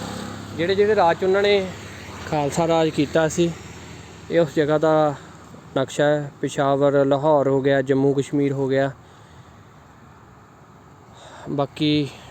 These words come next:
ਤੁਹਾਡੇ ਸਾਹਮਣੇ ਹੈ ਲਗਾਇਆ ਹੋਇਆ।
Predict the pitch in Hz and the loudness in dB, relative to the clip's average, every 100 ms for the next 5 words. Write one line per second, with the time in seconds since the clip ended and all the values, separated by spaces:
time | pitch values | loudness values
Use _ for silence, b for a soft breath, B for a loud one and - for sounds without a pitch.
0 | - 147 127 123 135 135 147 143 139 139 | -2 0 2 -2 -2 0 0 0 -2 -6
1 | - - - - - - - - - - | -16 -20 -18 -18 -18 -18 -18 -16 -16 -16
2 | - - 135 123 131 131 135 135 | -14 -6 -2 0 0 0 0 0